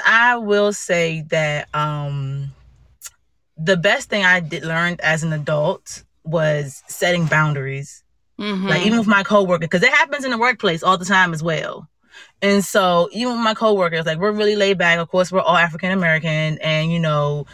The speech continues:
Speaker 1: somebody gets to talking, gets to talking, and we go back and forth a little bit, and then they say something that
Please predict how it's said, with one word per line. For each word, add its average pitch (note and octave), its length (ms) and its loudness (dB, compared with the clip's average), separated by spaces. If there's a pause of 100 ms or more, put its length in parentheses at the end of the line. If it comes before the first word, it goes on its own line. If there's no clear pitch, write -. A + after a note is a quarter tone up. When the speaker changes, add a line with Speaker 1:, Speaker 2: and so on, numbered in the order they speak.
(140)
Speaker 1:
somebody F#3+ 380 2
gets F3+ 180 0
to G3 80 -2
talking, F3 440 2
gets E3+ 180 -4
to F#3+ 60 -10
talking, E3 540 0
and D#3 80 -2
we D#3+ 80 -4
go E3+ 140 2
back E3 220 2
and F3+ 140 -6
forth E3+ 240 0
a E3+ 40 0
little E3 280 -2
bit, E3 320 -4
and D#3+ 100 -6
then D#3+ 100 -2
they E3 100 -2
say F3+ 180 -2
something E3+ 360 -2
that D#3+ 220 0